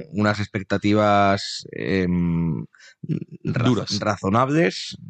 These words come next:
Speaker 1: eh, no muy ambiciosas, y la verdad es que es la primera vez que piso ese país,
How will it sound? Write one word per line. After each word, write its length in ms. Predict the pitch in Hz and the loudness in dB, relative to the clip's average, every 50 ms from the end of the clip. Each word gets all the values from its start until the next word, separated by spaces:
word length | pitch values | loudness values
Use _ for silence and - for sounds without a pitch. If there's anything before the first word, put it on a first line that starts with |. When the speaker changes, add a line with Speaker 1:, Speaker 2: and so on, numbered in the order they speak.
| - - | -12 -8
Speaker 1:
eh, 360 | 104 95 92 87 87 90 90 | -6 -4 -2 -2 0 2 2
no 180 | 95 101 107 107 | 4 4 4 4
muy 180 | 107 107 104 101 | 6 6 4 4
ambiciosas, 760 | 95 92 90 98 - 120 123 131 - 160 160 180 - - - _ | 4 2 0 -2 0 0 0 2 4 2 2 2 0 -4 -10 _
y 260 | 80 95 90 87 85 | -8 -6 -4 -4 -4
la 120 | 82 85 | -2 -2
verdad 220 | 85 87 92 95 104 | -2 -2 -2 -2 -2
es 100 | - 98 | -4 -4
que 100 | - 101 | -4 -2
es 60 | 90 | 0
la 60 | 95 92 | 0 2
primera 280 | 92 98 95 95 95 95 | 2 2 2 2 2 0
vez 120 | 92 - | 0 -2
que 120 | - 113 | -6 -8
piso 220 | - - 98 98 95 | -8 -8 -6 -4 -4
ese 140 | 85 92 - | -4 -4 -4
país, 420 | - 98 95 110 147 - - _ | -4 -2 -2 -2 -4 -6 -10 _